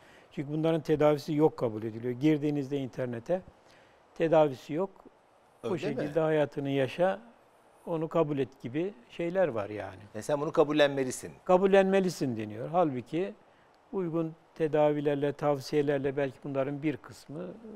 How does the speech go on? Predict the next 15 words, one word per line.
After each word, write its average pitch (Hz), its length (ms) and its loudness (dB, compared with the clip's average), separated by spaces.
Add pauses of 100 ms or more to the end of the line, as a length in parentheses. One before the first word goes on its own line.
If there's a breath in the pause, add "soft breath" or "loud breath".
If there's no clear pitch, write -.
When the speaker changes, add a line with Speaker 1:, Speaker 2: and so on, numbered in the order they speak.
Speaker 1:
vazgeçebilir 156 880 -4
veya 143 380 0 (640 soft breath)
bir 139 160 -2
heteroseksüel 135 840 -6
yaşantıya 127 540 -6
dönebilir. 143 480 -6
Yani 110 260 -12
bu 123 40 -12
şekildeki 127 600 -6
birçok 131 320 -10 (720 soft breath)
yurt 127 220 -8
dışından 131 560 -10
uzman 123 400 -8
doktorlar 123 540 -4
var. 107 220 -12